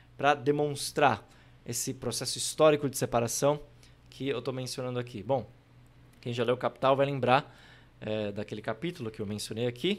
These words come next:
que se chama assim chamada Acumulação Primitiva. E nesse capítulo, é, o Marx vai tratar, é, daquele processo dos cercamentos na Inglaterra, que se inicia na Inglaterra, mas que depois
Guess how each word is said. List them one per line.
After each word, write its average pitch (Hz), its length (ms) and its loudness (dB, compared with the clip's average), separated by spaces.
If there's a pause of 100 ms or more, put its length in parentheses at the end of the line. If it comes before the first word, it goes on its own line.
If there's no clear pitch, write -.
(100)
que - 60 -18
se - 120 -18
chama 117 300 -8
assim 110 240 -12
chamada 127 580 0 (400)
Acumulação 120 640 -4
Primitiva. 131 800 -2 (400)
E 139 120 -6
nesse 190 340 -2
capítulo, 143 720 -6 (360)
é, 120 160 -4
o 113 80 -4
Marx 151 300 2
vai 170 140 2
tratar, 170 520 4 (480)
é, 113 360 -2 (340)
daquele 127 380 -2
processo 143 460 -6
dos 131 100 -4
cercamentos 135 1200 -2 (400)
na 120 140 -4
Inglaterra, 113 600 -6
que 180 220 -8 (160)
se - 180 -16
inicia 127 440 2
na 113 80 -2
Inglaterra, 120 500 2
mas 117 220 -2
que 123 100 -6
depois 120 420 -4